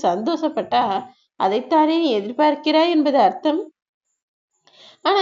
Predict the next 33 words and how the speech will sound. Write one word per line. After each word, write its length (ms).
எப்போது 400
ஒரு 120
விஷயத்தை 380
பார்க்கும்போது 640
உன் 180
மனசு 280
வருத்தமும், 520
வேதனையும், 520
எரிச்சலும், 560
கோபமும் 500
அடைகிறதோ, 560
அதை 280
எப்போதும் 540
ஆயுளுக்கும் 580
நீ 140
திரும்பி 320
கூட 260
பார்க்க 360
வேணாம். 400
அப்படி 300
உனக்கு 400
ஒத்து 260
வராத 340
மனிதர்களையும், 720
அவர்களது 480
செயல்களையும் 640
நீ 160
கண்காணாத 680
விதத்தில் 400
நடந்து 320
கொள், 160
என் 200
தங்கமே. 420